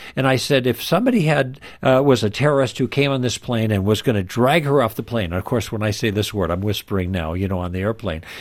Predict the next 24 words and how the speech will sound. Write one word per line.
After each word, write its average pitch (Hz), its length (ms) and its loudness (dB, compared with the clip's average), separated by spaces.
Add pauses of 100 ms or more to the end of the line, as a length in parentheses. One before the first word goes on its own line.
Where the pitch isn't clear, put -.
(220)
But 127 100 4
I 180 120 6
put 214 280 0
my 165 160 2
arm 151 200 2
in 139 100 -2
front 143 240 0
of 117 100 0
you 113 160 2
and 101 100 0
I 101 80 0
said, 101 360 -4 (120)
"Don't 170 300 0
take 147 260 -2
her, 95 300 0 (320)
take 143 500 -4
me 110 560 -2
instead. 95 840 -6 (280)
What 151 180 2
would 180 120 2
you 165 80 4
think - 260 -2
about 98 280 -4
that?" 80 240 -8